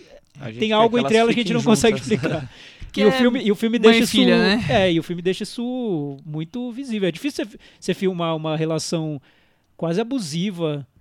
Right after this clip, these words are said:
Speaker 2: e
Speaker 1: Irresponsável.
Speaker 2: irresponsável, total, em todos
Speaker 1: Uhum.
Speaker 2: os níveis.
Speaker 1: É.
Speaker 2: E ao mesmo
Speaker 1: Ma-,
Speaker 2: tempo mostrar esse amor
Speaker 1: é,
Speaker 2: de mãe, né?
Speaker 1: muito amorosa a relação ao mesmo tempo, né? Muito cheia de carinho.
Speaker 3: Sean Baker tá fazendo um cinema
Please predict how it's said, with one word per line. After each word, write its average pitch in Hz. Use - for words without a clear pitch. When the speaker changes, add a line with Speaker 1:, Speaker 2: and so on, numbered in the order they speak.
Speaker 2:
e 170
Speaker 1:
Irresponsável. 180
Speaker 2:
irresponsável, 208
total, 170
em 156
todos 175
Speaker 1:
Uhum. 262
Speaker 2:
os 226
níveis. 175
Speaker 1:
É. 131
Speaker 2:
E 180
ao 190
mesmo 240
Speaker 1:
Ma-, 247
Speaker 2:
tempo 226
mostrar 202
esse 185
amor 160
Speaker 1:
é, 139
Speaker 2:
de 113
mãe, 110
né? 120
Speaker 1:
muito 147
amorosa 127
a 107
relação 107
ao 110
mesmo 110
tempo, 104
né? 110
Muito 113
cheia 117
de 107
carinho. 107
Speaker 3:
Sean 214
Baker 202
tá 202
fazendo 190
um 190
cinema 151